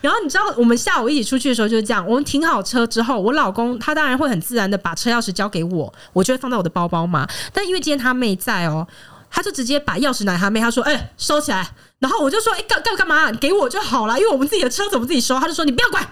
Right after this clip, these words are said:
叫他收。” <laughs> 对，然后他就是因为我们出去的时候，我小姑也带了他两个小孩嘛，一路上哦，我老公就一直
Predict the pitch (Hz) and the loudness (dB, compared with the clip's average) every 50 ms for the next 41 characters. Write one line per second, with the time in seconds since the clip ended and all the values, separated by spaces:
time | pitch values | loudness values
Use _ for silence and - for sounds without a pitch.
0 | - - - 440 427 427 - - 440 427 - - - - - 480 - - 587 587 | -10 -4 0 0 2 2 0 0 -2 -2 -4 -6 -6 -2 -2 -2 0 -2 -2 -2
1 | - 587 587 - - 571 554 494 427 494 494 - - 440 427 - - 294 285 - | -2 -2 -2 0 0 0 0 2 0 0 2 2 0 0 0 0 0 -2 -2 -2
2 | - - - - - - - 508 427 339 302 - - - 494 494 - 311 349 427 | -2 -4 -4 -2 -2 0 0 0 0 0 -2 -4 -6 -6 -8 -4 0 2 2 2
3 | 494 440 453 494 480 - 453 440 453 427 370 403 440 403 302 247 247 254 262 - | 4 4 2 2 2 2 0 2 2 4 2 2 2 2 2 2 0 0 0 0
4 | 349 349 302 370 330 294 - 285 285 269 240 190 208 220 196 175 - - - 247 | 0 0 2 0 0 2 2 2 0 0 0 0 2 2 2 0 -2 -2 -2 0
5 | 190 190 - - 285 320 302 185 175 - 269 214 214 196 247 226 185 165 170 - | -2 -2 0 2 2 2 2 0 0 0 0 0 0 0 -2 -2 -2 0 -2 -2
6 | - 143 160 - 185 151 - 170 165 131 - - - - - - - 294 311 311 | -2 -4 -4 -4 -4 -4 -4 -4 -6 -6 -6 -8 -10 -14 -8 -2 0 0 2 2
7 | 339 415 392 349 320 - - 381 330 277 240 233 226 220 214 294 330 311 226 254 | 2 4 2 2 0 0 0 0 0 0 0 0 0 2 2 0 0 0 0 0
8 | 269 285 311 269 277 247 233 - | 0 0 2 0 0 -2 -4 -6